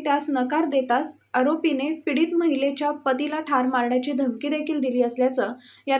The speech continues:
तक्रारीत पीडित महिलेने नमूद केलंय. घटना घडल्यानंतर सदर महिलेने आरडाओरड केला. दरम्यान पीडित महिलेच्या कुटुंबातील लोक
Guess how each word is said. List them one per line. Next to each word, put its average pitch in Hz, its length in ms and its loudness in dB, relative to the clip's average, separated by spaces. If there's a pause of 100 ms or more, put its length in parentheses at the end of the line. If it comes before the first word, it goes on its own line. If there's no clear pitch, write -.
तक्रारीत 320 500 0
पीडित 302 260 0
महिलेने 277 480 4
नमूद 247 340 2 (100)
केलंय. - 220 -2 (440)
घटना 302 380 2
घडल्यानंतर 359 640 4
सदर 330 320 2
महिलेने 320 440 2
आरडाओरड 277 560 2
केला. 262 280 4 (340)
दरम्यान 285 460 2 (300)
पीडित 339 380 2
महिलेच्या 330 480 4
कुटुंबातील 302 600 0
लोक 277 180 4